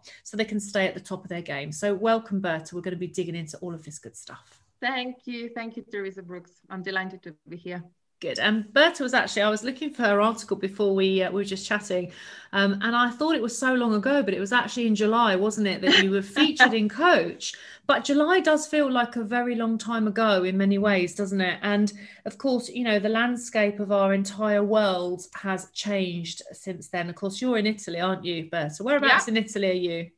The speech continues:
Speaker 2: Very much north, clo-, very close to Switzerland.
Speaker 1: Okay. So, you know, your landscape has changed, ours in the U K has, everywhere. There's not one tiny part of landscape which has not changed, um,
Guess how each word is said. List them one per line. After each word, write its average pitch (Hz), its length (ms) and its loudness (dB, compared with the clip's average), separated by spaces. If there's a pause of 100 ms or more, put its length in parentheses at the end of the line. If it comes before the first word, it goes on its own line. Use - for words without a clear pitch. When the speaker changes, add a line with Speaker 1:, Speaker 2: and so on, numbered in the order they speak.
(460)
Speaker 2:
Very 226 260 2
much 208 280 -8
north, 185 280 -4 (260)
clo-, 196 360 -8
very 202 240 0
close 190 260 -12
to 185 100 -16
Switzerland. 170 580 -8 (400)
Speaker 1:
Okay. - 360 -4 (360)
So, 247 480 4
you 254 100 0
know, 214 240 6
your 226 320 2
landscape 220 640 2
has 214 160 -4
changed, 208 500 0
ours 196 280 0
in 196 80 2
the 196 100 2
U 196 220 2
K 196 260 2
has, 196 300 -2
everywhere. 185 400 -2
There's 190 180 -2
not 202 260 -2
one 196 280 0
tiny 202 340 -4
part 247 500 0
of 175 140 -8
landscape 170 600 -4
which 170 120 -12
has 170 100 -14
not 190 160 -8
changed, 170 540 -8
um, 165 320 -10